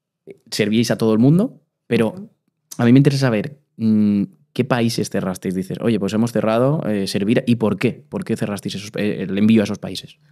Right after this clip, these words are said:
Speaker 2: Bueno, nosotros cuando empezamos en, en la web, al final era de habla española. Eh, nos-, nosotros nuestros principales pedidos eran en España, también Portugal, que fue después que di-, dijimos, "Vamos a,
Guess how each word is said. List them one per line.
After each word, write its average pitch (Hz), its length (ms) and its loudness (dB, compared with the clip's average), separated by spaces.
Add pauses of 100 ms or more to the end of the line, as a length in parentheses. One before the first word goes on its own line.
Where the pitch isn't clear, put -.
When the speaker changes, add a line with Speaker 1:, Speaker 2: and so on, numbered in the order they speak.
(120)
Speaker 2:
Bueno, 202 320 -6
nosotros 190 420 -10
cuando 220 220 -8
empezamos 214 560 -8
en, 196 1040 -10
en 190 120 -6
la 185 100 -6
web, 208 240 -10
al 180 140 -12
final 170 320 -8
era 170 200 -6
de 165 140 -6
habla 165 500 -8
española. 196 640 -8 (600)
Eh, 190 80 -10
nos-, 175 280 -6
nosotros 170 540 -10
nuestros 170 340 -10
principales 170 500 -10
pedidos 175 440 -6
eran 165 160 -8
en 151 140 -6
España, 160 560 -8 (200)
también 160 420 -4
Portugal, 196 600 -6 (200)
que 170 240 -8
fue 165 560 -6
después 165 360 -6
que 165 120 -10
di-, 160 260 -8
dijimos, 165 560 -8
"Vamos 165 300 -4
a, 156 720 -6